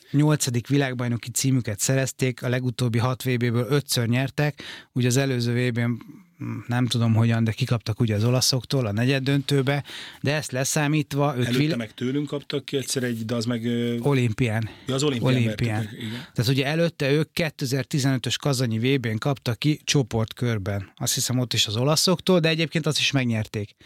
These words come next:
Speaker 1: Tehát világbajnokságokon ők, nem tudom, lassan tíz éve nem kapnak ki.
Speaker 2: És nagyjából van húsz-huszonöt olyan játékosuk,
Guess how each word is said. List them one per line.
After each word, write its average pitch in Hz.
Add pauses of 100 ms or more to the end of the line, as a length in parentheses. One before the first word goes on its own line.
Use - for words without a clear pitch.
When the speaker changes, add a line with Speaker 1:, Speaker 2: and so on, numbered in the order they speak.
(180)
Speaker 1:
Tehát -
világbajnokságokon 151
ők, 143
nem 139
tudom, 123
lassan 135 (200)
tíz 123
éve 156 (580)
nem 131
kapnak 127
ki. 101
Speaker 2:
És -
nagyjából 139
van 123
húsz-huszonöt 123
olyan 123
játékosuk, 110